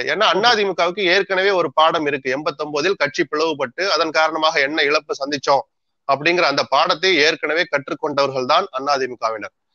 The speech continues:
அந்த பாடம் அவர்களுக்கு இப்போது நினைவுக்கு வந்தால் தேர்தலுக்கு முன்பாக ஒரு சமாதானமாக போகலான்னு ஒரு நினைப்பு வரலாம். நீங்களோ நானும் அதை முடிவு பண்ண முடியாது. காலம்தான் அந்த சூழலுக்கு எல்லா தரப்பையும் கொண்டுட்டு போய் நிறுத்தும்.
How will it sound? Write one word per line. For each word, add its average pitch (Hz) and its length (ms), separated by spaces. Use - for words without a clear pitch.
அந்த 139 260
பாடம் 196 360
அவர்களுக்கு 170 360
இப்போது 160 280
நினைவுக்கு 165 360
வந்தால் 135 320
தேர்தலுக்கு 202 440
முன்பாக 165 380
ஒரு 175 160
சமாதானமாக 151 680
போகலான்னு 139 440
ஒரு 139 180
நினைப்பு 170 380
வரலாம். 175 420
நீங்களோ 180 360
நானும் 170 300
அதை 165 120
முடிவு 165 220
பண்ண 165 140
முடியாது. 151 260
காலம்தான் 190 600
அந்த 151 140
சூழலுக்கு 170 540
எல்லா 165 340
தரப்பையும் 175 480
கொண்டுட்டு 139 260
போய் 131 180
நிறுத்தும். 117 360